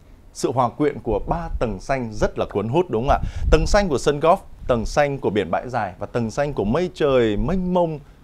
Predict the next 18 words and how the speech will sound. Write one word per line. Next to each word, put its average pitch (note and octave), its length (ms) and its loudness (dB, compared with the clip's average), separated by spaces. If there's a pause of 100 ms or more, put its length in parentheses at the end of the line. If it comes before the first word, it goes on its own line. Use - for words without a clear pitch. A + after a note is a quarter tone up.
(120)
của G#2 240 -2
Cam A#2 260 -6
Ranh. B2 240 0 (480)
Tất F3 140 -2
cả A2 240 4
tổng A2+ 140 2
hòa B2 120 2
với B2+ 120 0
nhau D3 220 -2
để A2 160 -2
tạo G#2+ 140 2
nên B2+ 360 -4
một G#2+ 120 -4
thương - 120 0
hiệu A#2+ 140 -4
bất D#3 200 -2
động D#3 200 0
sản F#2+ 460 0